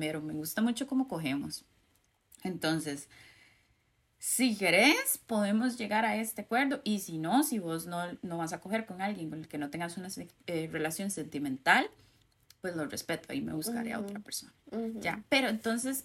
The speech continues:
Speaker 1: ¿cuáles son todos esos otros como hilos que nos... Attach?
Speaker 2: Ujú. Nos
Speaker 1: No, como que nos unen
Speaker 2: Ajá.
Speaker 1: a estar pegados a esas relaciones que,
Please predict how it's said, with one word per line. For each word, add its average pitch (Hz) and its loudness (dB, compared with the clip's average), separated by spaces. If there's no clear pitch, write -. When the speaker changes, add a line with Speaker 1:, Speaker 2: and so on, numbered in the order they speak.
Speaker 1:
¿cuáles 320 6
son 330 2
todos 311 6
esos 330 0
otros 302 2
como 214 0
hilos 370 2
que 262 6
nos... 240 2
Attach? - -2
Speaker 2:
Ujú. 269 -2
Nos 196 0
Speaker 1:
No, 208 -2
como 247 4
que 285 4
nos 220 6
unen 349 6
Speaker 2:
Ajá. 208 2
Speaker 1:
a 262 10
estar 254 2
pegados 320 2
a 220 2
esas 269 -4
relaciones 311 4
que, 226 -2